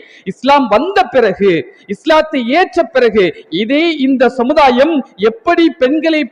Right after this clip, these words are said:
பார்க்கக்கூடியவர்களாக அந்த சஹாபாக்கள் மாறினார்கள் என்றால், ஸல்லல்லாஹு அலைஹி வஸல்லம் அவர்களை மாற்றினார்கள். ஒரு ஹதீஸிலே நபி அவர்கள் இப்படி சொல்லுகின்றார்கள், ஒரு ஹதீஸிலே ஸல்லல்லாஹு அலைஹி வஸல்லம் இப்படி சொல்லுகின்றார்கள், "மன் கான லஹு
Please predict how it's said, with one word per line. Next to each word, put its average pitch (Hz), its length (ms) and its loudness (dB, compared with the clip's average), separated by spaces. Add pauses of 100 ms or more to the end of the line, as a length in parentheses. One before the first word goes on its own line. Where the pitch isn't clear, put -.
பார்க்கக்கூடியவர்களாக 254 1200 0
அந்த 214 220 -2
சஹாபாக்கள் 277 680 0 (100)
மாறினார்கள் 277 600 2
என்றால், 196 400 2 (300)
ஸல்லல்லாஹு 294 520 2
அலைஹி 247 340 0
வஸல்லம் 262 460 0 (180)
அவர்களை 254 420 2
மாற்றினார்கள். 233 1040 2 (340)
ஒரு 202 200 -2
ஹதீஸிலே 254 400 0
நபி 240 220 0
அவர்கள் 262 300 2
இப்படி 254 340 -4
சொல்லுகின்றார்கள், 208 840 0 (560)
ஒரு 554 160 -2
ஹதீஸிலே 285 460 0
ஸல்லல்லாஹு 277 300 2
அலைஹி 254 140 2
வஸல்லம் 285 240 -4
இப்படி 349 260 -2
சொல்லுகின்றார்கள், 254 880 2 (1500)
"மன் 240 260 2
கான 320 280 2
லஹு 302 200 2